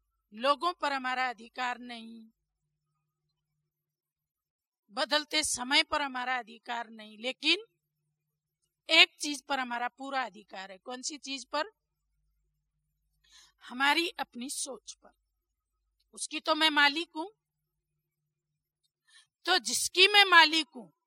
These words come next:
उस पर मुझे पूरा नियंत्रण रखना, वो मेरे नियंत्रण से बाहर ना जाए, और जिसकी मैं मालिक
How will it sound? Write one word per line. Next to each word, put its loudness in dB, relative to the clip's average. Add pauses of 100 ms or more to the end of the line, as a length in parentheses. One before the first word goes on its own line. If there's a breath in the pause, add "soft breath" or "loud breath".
(440)
उस -6
पर 0
मुझे -6
पूरा -2
नियंत्रण -10
रखना, -20
वो -6
मेरे 4
नियंत्रण -2
से -8
बाहर -2
ना -12
जाए, -20 (880 soft breath)
और 8
जिसकी 0
मैं 6
मालिक 6